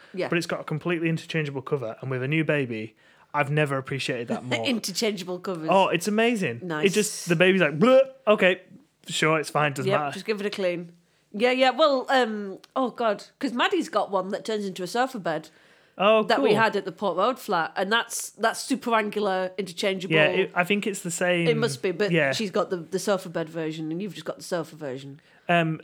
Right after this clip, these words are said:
Speaker 2: I don't know the name of this product, but we have some sort of bare wood shelves in our, uh, bedroom,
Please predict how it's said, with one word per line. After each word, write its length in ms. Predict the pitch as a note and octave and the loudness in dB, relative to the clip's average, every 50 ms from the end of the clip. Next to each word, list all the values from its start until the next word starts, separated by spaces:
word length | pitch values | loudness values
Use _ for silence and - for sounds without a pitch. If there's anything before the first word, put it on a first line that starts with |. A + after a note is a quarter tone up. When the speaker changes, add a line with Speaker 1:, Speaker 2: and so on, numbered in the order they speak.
| _ - | _ -4
Speaker 2:
I 120 | D#3 D#3+ | -2 0
don't 220 | D#3+ - G3+ G#3+ G#3 | 2 2 0 0 0
know 140 | G#3+ G#3 F#3 | -2 -2 0
the 80 | F3 | 0
name 300 | E3 E3+ E3+ E3+ F3 E3+ | 0 0 2 2 2 0
of 100 | D#3+ C#3 | 0 -2
this 160 | C3+ C3+ C3 | -4 -6 -8
product, 400 | - - C#3 A#2+ A#2+ A#2 - - | -6 -8 -6 -6 -6 -8 -8 -12
but 140 | - C#3 B2+ | -12 -10 -6
we 140 | D3 D3 D#3 | -4 -4 -2
have 240 | D#3 D#3 D#3 D#3+ D3+ | -2 0 -2 -2 -2
some 340 | - - D#3 D3 C#3+ C#3 C#3 | -4 -6 -6 -6 -6 -6 -8
sort 240 | C3+ - D3 C3+ B2+ | -6 -4 -4 -4 -4
of 160 | A#2+ - _ | -8 -8 _
bare 300 | - D#3+ D#3 D#3 E3 D#3 | 0 2 2 2 2 0
wood 200 | D3+ D3+ D3+ D3 | 0 0 -2 -2
shelves 480 | - - - D#3 D3 D3+ D3+ C#3 C3 C3 | -4 -6 -4 -2 0 0 0 -2 -4 -8
in 140 | C3+ B2+ | -8 -6
our, 400 | B2+ C3 C3 C3 B2+ B2 B2 B2 - _ _ _ _ _ _ _ - | -6 -6 -4 -2 -2 -2 -2 -4 -6 _ _ _ _ _ _ _ -8
uh, 260 | C3+ C#3 C3 B2 A#2+ | -6 -4 -2 -2 -4
bedroom, 580 | A#2 A#2 C#3+ C#3+ C#3 - C3 A#2 A2 G#2+ G#2+ | -4 -2 -2 -2 -2 -4 -6 -6 -6 -6 -8